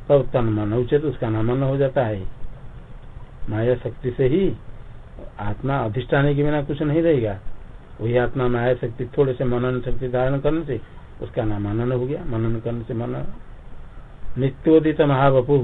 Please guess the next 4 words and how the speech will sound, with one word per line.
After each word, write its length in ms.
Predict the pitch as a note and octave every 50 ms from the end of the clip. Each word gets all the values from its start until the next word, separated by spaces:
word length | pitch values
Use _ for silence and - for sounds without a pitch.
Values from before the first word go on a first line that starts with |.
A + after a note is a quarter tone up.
| A2+
नित्यम 540 | A2+ B2 A#2+ - - - D3+ C#3 C3+ B2 - - - - - - - - - - - - - - - - - - - - -
का 100 | - A2+
अर्थ 140 | A2 A2+ B2+
सदा 380 | A2 - A#2+ A2 A#2+ C3+ C#3+